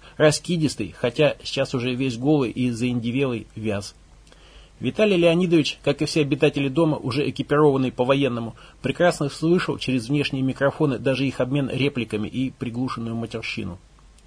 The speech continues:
Пришельцы передвинули лестницу к окну и вдвоем, двое держали лестницу, поднялись к окну. Через минуту микрофоны донесли и усилили мерзкий скрип металла по стеклу. Пришельцы резали стекло в окне.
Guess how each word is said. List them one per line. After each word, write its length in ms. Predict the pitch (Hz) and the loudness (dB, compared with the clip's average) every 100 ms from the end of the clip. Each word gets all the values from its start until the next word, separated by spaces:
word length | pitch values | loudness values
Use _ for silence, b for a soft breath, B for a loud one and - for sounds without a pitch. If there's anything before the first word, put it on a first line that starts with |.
| b b b b b b | b b b b b b
Пришельцы 600 | - 147 214 202 - 156 - - | -4 0 2 2 2 -2 -2 -4
передвинули 500 | 139 135 156 156 143 | -2 0 2 2 2
лестницу 460 | 139 147 127 - | 0 0 -4 -4
к 60 | - | -4
окну 320 | 123 151 156 | 0 2 0
и 160 | 131 120 | 0 -4
вдвоем, 460 | 113 131 147 180 - - - - - b b b | 2 2 2 0 -6 -20 -20 -20 -20 b b b
двое 300 | 117 139 139 | -4 2 2
держали 380 | 117 127 131 117 | 2 0 0 0
лестницу, 460 | 123 117 104 - - - - | -2 -4 -6 -10 -14 -14 -4
поднялись 400 | 127 123 147 156 | -2 0 0 0
к 60 | 151 | -4
окну. 320 | - 110 104 - - - - - - - - - - - | -6 -8 -10 -14 -20 -20 -20 -20 -20 -20 -20 -20 -20 -2
Через 220 | 143 139 | 0 2
минуту 320 | 170 196 190 | 4 4 4
микрофоны 500 | 143 135 131 180 160 | 0 0 -2 0 0
донесли 440 | 123 135 131 175 170 | 2 0 0 -2 -2
и 120 | 135 | 0
усилили 520 | 131 - 160 147 135 | 0 0 2 2 0
мерзкий 400 | 127 147 143 120 | -2 -2 -2 -6
скрип 340 | - 151 147 | -4 -4 -2
металла 380 | 139 - 139 127 | -4 0 0 0
по 120 | - | -4
стеклу. 440 | 127 - - 120 98 B B B | -6 -6 -4 -4 -4 B B B
Пришельцы 500 | 123 - 160 - 139 | -4 2 2 2 -2
резали 420 | 123 139 127 131 | 0 0 0 -2
стекло 400 | - 131 139 127 | -4 -6 -2 -2
в 80 | 110 | -2
окне. 320 | - 98 | -4 -10